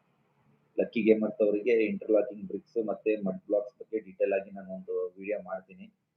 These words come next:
So ಆ ವಿಡಿಯೋದಲ್ಲಿ ನೀವು ಕಂಪ್ಲೀಟ್ ಆಗಿ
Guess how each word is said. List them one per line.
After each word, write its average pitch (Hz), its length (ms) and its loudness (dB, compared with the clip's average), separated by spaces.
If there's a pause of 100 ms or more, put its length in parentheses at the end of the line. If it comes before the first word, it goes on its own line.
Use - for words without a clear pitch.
(680)
So 95 140 2
ಆ 90 40 -2
ವಿಡಿಯೋದಲ್ಲಿ 101 500 0
ನೀವು 95 180 -4
ಕಂಪ್ಲೀಟ್ 98 420 -4
ಆಗಿ 98 360 -2